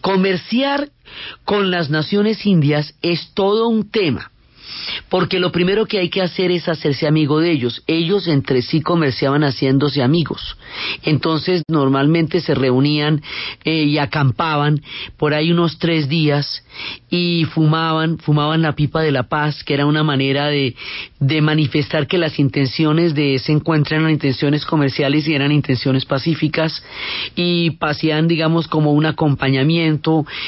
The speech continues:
como una fiesta, y cuando eran grandes tratados de comercio, pues la fiesta podía durar seis días, y echaban carreta, y primero se conocían. Ellos no comerciaban con gente que no conocieran.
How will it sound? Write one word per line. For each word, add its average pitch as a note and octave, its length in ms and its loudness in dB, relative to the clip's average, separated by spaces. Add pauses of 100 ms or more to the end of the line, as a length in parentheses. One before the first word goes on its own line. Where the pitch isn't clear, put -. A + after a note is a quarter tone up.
(140)
como D3+ 220 2
una D3+ 180 0
fiesta, F3 640 -2
y B2 320 -4
cuando C#3 300 0
eran F3 200 0
grandes F3 460 0
tratados D#3 380 -2
de F3 80 0
comercio, D3+ 320 0
pues F3+ 100 0
la D3 80 0
fiesta D3 240 -2
podía C#3+ 260 0
durar D3+ 260 0
seis D#3+ 280 0
días, E3+ 480 -2 (400)
y E3 160 0
echaban D#3 400 -2
carreta, F3+ 760 -2 (380)
y D3 80 -2
primero E3 300 2
se F#3 100 -2
conocían. E3 520 2 (1000)
Ellos E3+ 240 0
no F3+ 140 2
comerciaban D3+ 680 2
con C#3 180 4
gente C3+ 240 4
que C#3 120 2
no A#2+ 120 4
conocieran. C3 680 0